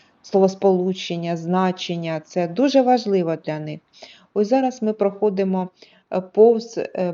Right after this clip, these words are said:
будинки людей для похилого віку. Це будинки, е, сеньори і сеньорини. В-, тут вони живуть останні роки свого життя разом, разом гуляють, разом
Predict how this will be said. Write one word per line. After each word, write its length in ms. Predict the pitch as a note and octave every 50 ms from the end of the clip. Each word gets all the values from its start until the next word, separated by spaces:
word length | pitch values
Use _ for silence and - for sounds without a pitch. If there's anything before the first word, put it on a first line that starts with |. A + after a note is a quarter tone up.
| F3 F3
будинки 800 | F#3+ F3+ F3 F#3+ G#3+ A3+ A3 G#3 G3+ G3 - - G3+ G3+ F#3+ G3 G3 - - _ _ _ -
людей 400 | F#3 F#3+ G3+ F#3+ G#3+ B3 C4+ C4
для 220 | G#3+ F#3 A3 A#3+ A#3+
похилого 800 | A#3+ - - - G#3 G3+ G#3 A3 A3+ A3+ A3 G#3+ G3+ A3 G#3+ G3
віку. 640 | F#3+ G3 F#3 F3+ F#3 - - E3 D#3+ D#3+ D#3+ D#3+ -
Це 540 | - - - F#3+ F#3+ F#3 F#3 F3+ F3 E3+ F3 - - -
будинки, 1000 | - F3+ F3 F3+ F3+ F3+ F#3 F3 F3 E3+ E3+ - - E3+ E3 E3 D#3+ E3 E3 - _ _ _ _ _ _ - -
е, 140 | - D#3 E3
сеньори 460 | - - G3+ F#3+ F#3+ A3 A#3 A3 G#3+
і 160 | G3 - -
сеньорини. 720 | F3+ - - E3+ E3+ E3 E3+ E3+ E3 D#3+ D#3+ D#3 D#3 D#3 D#3+ - _ _ _ _ _ _ _ _ _ _ _ _ _ _ _ _ - -
В-, 400 | - - E3+ E3 - _ - - -
тут 220 | - A#3 A#3+ - -
вони 300 | A3+ A#3 A3 A3 A3 G#3
живуть 480 | F#3 G3 G#3 G3+ G3 G3+ G3+ G3 -
останні 360 | A3 A3 - C#4 C#4 C4 B3
роки 260 | A3 A3 A3 A3 - G3
свого 280 | G3 - - F3 F3+
життя 480 | F3 E3+ F3 E3+ _ _ E3+ E3 D#3+ D#3+ - _ _ _ -
разом, 560 | F3+ F#3+ A3 B3 B3 A#3+ A3+ A3 G#3 G3+ G3+ - - _ _ _ _ _ _ -
разом 680 | G#3+ B3+ D#4+ E4 B3+ G3+ F#3 E3+ E3 - E3 E3 E3 E3+ E3+
гуляють, 840 | D#3+ D#3+ D#3+ E3 D#3+ E3 D#3+ D#3+ E3+ G#3+ A#3 A#3 A3 G#3 G3+ G3+ -
разом 720 | F3 E3+ E3 D#3+ D#3+ E3 D#3+ D#3+ D#3 D#3+ D#3+ E3+ F#3 F3+